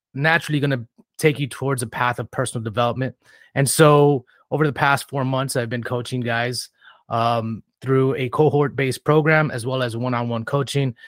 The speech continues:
to build better habits, um, identify their standards,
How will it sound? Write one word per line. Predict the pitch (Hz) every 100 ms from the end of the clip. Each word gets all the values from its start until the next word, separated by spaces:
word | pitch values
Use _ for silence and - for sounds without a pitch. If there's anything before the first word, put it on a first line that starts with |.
| - - _
to | - 147 143 139 135 131 - _ _ -
build | 139 120
better | 117 110
habits, | - 143 135 135 120 - - _ _ -
um, | 117 113 110
identify | 117 113 139 127 135
their | 127 101
standards, | - 139 143 139 139 131 -